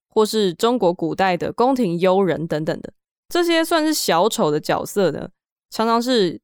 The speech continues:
长相有点怪异残缺，或者是他会做出一些很异于常人的动作，显得特别笨拙或是特别的丑陋。但是呢，因为这一种相对的弱势，可以凸显出宫廷中这些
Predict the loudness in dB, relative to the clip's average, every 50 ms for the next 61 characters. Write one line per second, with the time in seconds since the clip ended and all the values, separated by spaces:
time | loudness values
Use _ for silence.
0 | _ -2 0 0 0 0 -2 -4 0 2 2 2 2 2 0 0 0 0 -2 -4
1 | _ 0 2 2 2 2 0 -2 -4 -6 -6 -8 -8 -8 -6 -6 -6 -8 -6 -4
2 | -4 -2 -4 -4 -6 _ _ _ _ 0 0 0 2 2 2 2 2 2 2 2
3 | 0 0 2 2 2 2 2 0 0 0 0 0 2 2 2 2 0 -2 -4 _
4 | _ _ -6 -4 -4 -4 -2 -2 0 0 0 0 -2 -4 -4 -4 -2 -2 -2 -2
5 | -2 -2 0 -2 0 -2 -4 -4 -4 -4 -6 -6 -14 _ _ _ _ -8 -2 0
6 | 0 2 2 2 2 4 2 2 0 -2 -2 0 0 2 2 2 0 2 0 0
7 | 0 -2 -4 -6 -4 -2 -2 0 -2 -4 -2 -2 -2 -2 0 -2 -2 -2 -2 -2
8 | 0 0 -2 -2 -4 -6 -6 -4 -4 -4 0 0 0 0 0 -2 _ _ _ _
9 | _ -2 0 2 2 2 2 2 2 2 0 0 0 2 2 4 4 4 2 2
10 | 2 2 2 2 2 0 -2 -2 -2 0 0 0 0 2 2 2 2 2 0 2
11 | 2 2 2 2 0 -2 -4 -4 -4 -6 -6 _ _ _ _ _ _ -6 0 0
12 | 0 0 0 -2 -2 0 0 0 0 0 -2 -2 -4 -4 0 0 0 0 0 -2
13 | -2 0 2 2 2 2 2 0 2 2 2 2 2 2 2 2 2 0 0 0
14 | 0 2 2 2